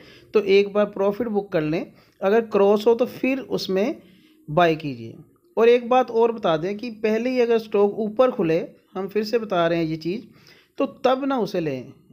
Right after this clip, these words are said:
उसे नीचे आने दें, उसने नीचे आना ही है। जब कोई चीज़ ऊपर खुलेगी तो वहाँ पे एक बार प्रॉफिट बुकिंग आनी ही आनी है। ये नहीं होता कि ऊपर खुले और फिर ऊपर से, ये तब होता है कि जब को बहुत बड़ी कोई न्यूज़ आ जाए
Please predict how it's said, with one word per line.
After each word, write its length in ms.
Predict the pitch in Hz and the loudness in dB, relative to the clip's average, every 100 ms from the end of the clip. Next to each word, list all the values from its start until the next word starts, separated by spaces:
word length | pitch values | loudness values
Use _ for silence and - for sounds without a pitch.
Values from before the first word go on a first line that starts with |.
| _ | _
उसे 240 | 202 208 262 | -12 -6 -2
नीचे 400 | 214 202 208 254 | 0 0 0 2
आने 220 | 214 190 | 4 4
दें, 80 | 190 | 2
उसने 220 | 214 247 | 0 0
नीचे 280 | 233 220 233 | -2 0 2
आना 180 | 220 220 | 4 4
ही 140 | 220 | 2
है। 320 | 165 131 - 143 | 0 -4 -6 2
जब 240 | 175 202 | 2 4
कोई 140 | 247 226 | 0 0
चीज़ 320 | 190 202 202 | -2 -4 -2
ऊपर 300 | 208 214 233 | -2 0 0
खुलेगी 460 | 214 180 170 160 202 - _ - _ _ - | 2 2 2 0 -2 -6 _ -20 _ _ 2
तो 80 | 226 | 4
वहाँ 300 | 208 214 226 | 6 4 4
पे 160 | 233 | 4
एक 180 | 233 233 | 4 4
बार 100 | 233 | 0
प्रॉफिट 340 | 220 220 220 233 | 2 2 4 2
बुकिंग 320 | 220 214 240 | 0 -2 0
आनी 200 | 220 233 | 2 4
ही 80 | 240 | 4
आनी 200 | 190 180 | 4 4
है। 80 | 170 | 6
ये 160 | 190 226 | 6 6
नहीं 100 | 226 | 4
होता 280 | 190 - 214 | 2 2 0
कि 100 | 226 | 0
ऊपर 300 | 214 220 214 | -2 0 0
खुले 220 | 214 208 | 4 6
और 120 | 220 202 | 6 4
फिर 180 | 208 | 2
ऊपर 280 | 240 214 214 | 2 2 0
से, 120 | 196 | 2
ये 240 | 202 196 233 | 2 2 0
तब 280 | 220 220 214 | 2 0 2
होता 220 | 175 165 | 0 2
है 100 | 185 | 2
कि 200 | 208 220 | 0 -4
जब 260 | 180 196 196 | 0 0 2
को 180 | 202 202 | 4 4
बहुत 300 | 180 190 208 | 4 4 4
बड़ी 320 | 190 180 202 247 - _ _ _ _ - | 4 2 2 -2 -10 _ _ _ _ 4
कोई 140 | 202 | 6
न्यूज़ 400 | 180 185 202 190 | 6 6 6 6
आ 120 | 170 160 | 6 6
जाए 160 | 180 | 2